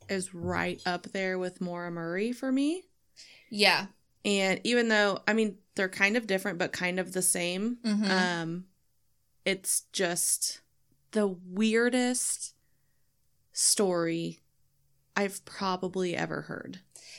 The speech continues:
Speaker 2: It is incredibly weird. It, it, it does have some, like, parallels to Maura Murray in that, like, they both start acting a little funky, like, right before, and then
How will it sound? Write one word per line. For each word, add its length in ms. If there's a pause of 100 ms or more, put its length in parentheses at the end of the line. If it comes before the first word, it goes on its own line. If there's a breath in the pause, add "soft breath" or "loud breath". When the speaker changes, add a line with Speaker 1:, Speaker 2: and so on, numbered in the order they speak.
(140 loud breath)
Speaker 2:
It 280
is 300 (260)
incredibly 1200
weird. 600 (460)
It, 260 (100)
it, 300
it 200
does 280
have 260
some, 560
like, 360
parallels 560
to 100
Maura 220
Murray 360
in 260
that, 320 (120)
like, 480 (1400)
they 160
both 480 (540)
start 280
acting 340
a 60
little 180
funky, 600
like, 220
right 200
before, 760 (420 loud breath)
and 220
then 600